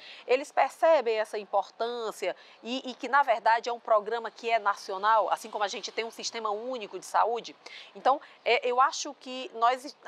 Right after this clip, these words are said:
essas, essa, esses primeiros passos, lampejos que nós estamos tendo aí do que é o próximo passo do penai, ele tá muito ligado à criação de um sistema nacional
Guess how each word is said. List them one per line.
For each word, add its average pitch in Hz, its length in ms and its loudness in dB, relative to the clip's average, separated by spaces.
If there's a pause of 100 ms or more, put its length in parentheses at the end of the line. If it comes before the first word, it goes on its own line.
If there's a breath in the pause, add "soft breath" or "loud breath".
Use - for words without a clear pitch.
essas, 220 340 -2
essa, 214 420 -2
esses 190 220 -14
primeiros 262 500 -2
passos, 214 440 2
lampejos 233 680 -4
que - 80 -14
nós 175 220 -4
estamos 165 400 -12
tendo 156 320 -10
aí 151 180 -4 (260 loud breath)
do 180 100 -14
que 196 120 0
é 226 60 8
o 262 40 4
próximo 226 400 -2
passo 180 360 0
do 160 100 -12
penai, 165 540 -4 (300 loud breath)
ele 196 160 -2
tá 202 160 4
muito 214 280 -12
ligado 185 560 4
à 170 60 -2
criação 208 540 -4
de 185 120 -12
um 294 120 -10
sistema 202 480 -6
nacional 156 680 0